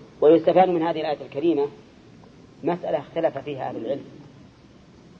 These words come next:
وهي لو أنه طلع الفجر وهو يجامع زوجته،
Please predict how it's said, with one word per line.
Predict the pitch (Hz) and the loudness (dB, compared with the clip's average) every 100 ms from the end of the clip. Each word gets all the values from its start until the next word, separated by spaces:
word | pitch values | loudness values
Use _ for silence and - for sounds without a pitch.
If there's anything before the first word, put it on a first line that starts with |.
| - - - - - - - - | -20 -20 -20 -20 -20 -20 -14 0
وهي | 151 147 156 156 165 - 147 | 0 2 0 0 -2 -14 0
لو | 151 156 | 0 0
أنه | 180 165 160 139 147 131 | -2 -4 -2 -2 -4 0
طلع | 151 147 139 | 2 2 0
الفجر | 135 156 151 143 180 - - - - - - - - - | 0 0 0 0 -4 -4 -14 -20 -20 -20 -20 -20 -20 -4
وهو | 147 139 151 151 - - - | -2 2 2 2 -2 -20 -12
يجامع | 147 156 185 170 147 | -2 4 4 4 -2
زوجته، | 135 127 135 | -4 -6 -8